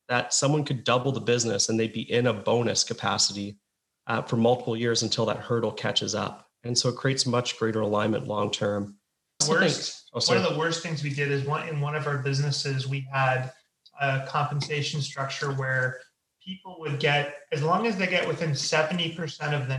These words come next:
Speaker 2: net profit target, they trigger their bonus. But it was based on an annual budget. And so what would happen is, as Chris would say, they, or as Chris said, they would achieve, let's say, ten million dollars of ebitda or net profit.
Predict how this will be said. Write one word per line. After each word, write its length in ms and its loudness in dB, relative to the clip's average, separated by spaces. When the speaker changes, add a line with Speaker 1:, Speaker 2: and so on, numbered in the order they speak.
Speaker 2:
net 300 -2
profit 420 0
target, 640 0
they 120 -2
trigger 380 2
their 140 2
bonus. 720 -6
But 140 0
it 20 4
was 140 2
based 340 2
on 80 0
an 80 -2
annual 480 0
budget. 560 0
And 100 0
so 160 2
what 140 4
would 100 2
happen 380 2
is, 460 -2
as 240 2
Chris 240 -2
would 140 -2
say, 300 2
they, 280 2
or 140 4
as 200 2
Chris 200 -2
said, 200 0
they 100 0
would 120 2
achieve, 760 -2
let's 200 -2
say, 160 -2
ten 280 -2
million 280 -2
dollars 460 2
of 100 2
ebitda 880 0
or 100 -4
net 300 2
profit. 600 2